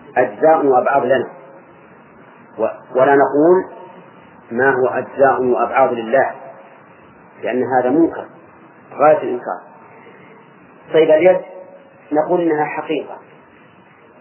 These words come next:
يد حقيقية ثابتة لله على الوجه اللائق به، ولكن لا تم-، لا تماثل أيدي المخلوقين، وهذا مذهب السلف وعليه جراء أئمة المسلمين.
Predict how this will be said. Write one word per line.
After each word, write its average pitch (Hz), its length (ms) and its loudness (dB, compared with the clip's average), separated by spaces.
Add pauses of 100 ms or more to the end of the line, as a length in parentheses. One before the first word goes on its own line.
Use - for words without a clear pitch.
(240)
يد 147 420 0
حقيقية 139 960 -4 (400)
ثابتة 151 380 0
لله 131 220 -2
على 131 160 0
الوجه 143 180 -2
اللائق 120 420 -2
به، 98 200 -14 (140)
ولكن 156 440 0
لا 147 200 2
تم-، 147 380 -4
لا 139 100 2
تماثل 135 500 -2 (960)
أيدي 139 340 2
المخلوقين، 120 840 -6 (520)
وهذا 123 480 2
مذهب 117 400 -2
السلف 165 380 0 (840)
وعليه 123 420 2
جراء 127 360 0
أئمة 123 300 -6
المسلمين. 113 500 -8